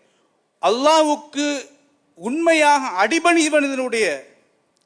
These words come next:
அல்லாஹ்வுக்கு உண்மையாக நாம் அடிபணிவதை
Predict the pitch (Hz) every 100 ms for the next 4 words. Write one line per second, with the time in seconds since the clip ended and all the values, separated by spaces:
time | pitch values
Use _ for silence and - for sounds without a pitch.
0 | _ _ _ _ _ _ _ - 156 208
1 | 247 233 233 269 311 - 180 277 320 294
2 | 262 240 226 202 - 170 220 339 339 311
3 | 285 247 208 196